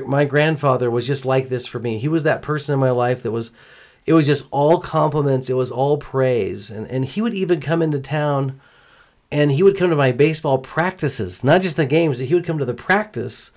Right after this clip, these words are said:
and he would cheer me on. And I felt kinda dumb at the time. You're a teenager, and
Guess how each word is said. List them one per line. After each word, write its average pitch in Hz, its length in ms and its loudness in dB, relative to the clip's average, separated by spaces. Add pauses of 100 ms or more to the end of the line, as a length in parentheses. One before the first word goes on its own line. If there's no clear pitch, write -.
(460)
and 131 120 -2
he 170 80 4
would 156 140 4
cheer 190 280 0
me 165 140 4
on. 151 340 4
And 135 100 4
I 143 100 2
felt 160 380 0
kinda 156 220 0
dumb 131 280 4
at 147 100 -2
the 147 80 0
time. 139 280 2
You're 123 120 0
a 117 40 -4
teenager, 135 580 2
and 113 200 -4